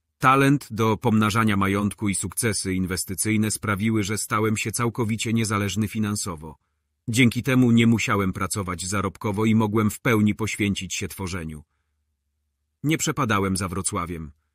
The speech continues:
Gościłem w nim dwukrotnie. Jednak to miasto nie zrobiło na mnie dobrego wrażenia. Księgarz nie sprzedał tomików, które mu przywiozłem, bezceremonialnie wrzucił je do magazynu. Hotelarz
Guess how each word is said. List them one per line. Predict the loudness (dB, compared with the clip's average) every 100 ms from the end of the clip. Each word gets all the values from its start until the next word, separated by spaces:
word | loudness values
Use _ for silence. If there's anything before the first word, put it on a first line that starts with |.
| _ _ -4
Gościłem | -2 0 0 2 2
w | 2
nim | 0 0
dwukrotnie. | -2 -4 -4 -4 -10 -16 _ _ _ -2
Jednak | 0 0 0
to | 2
miasto | 2 2 0
nie | 0 0
zrobiło | -2 0 0 0
na | 0
mnie | 0
dobrego | 0 -2 -2 -4
wrażenia. | -4 -6 -8 -12 -14 -20 _ _ _ _
Księgarz | 0 2 2 2
nie | 0
sprzedał | 0 -2 0 0
tomików, | 2 4 4 2 -4 -4
które | -4 0
mu | 0
przywiozłem, | 0 -2 -2 -2 -2 -2 -2 -4 _ _
bezceremonialnie | 0 0 2 0 2 4 4 6 4 4 2
wrzucił | 0 -2 0 0
je | 2
do | 2
magazynu. | 0 -2 -4 -6 -8 -14 _ _ _
Hotelarz | -4 0 2 2 0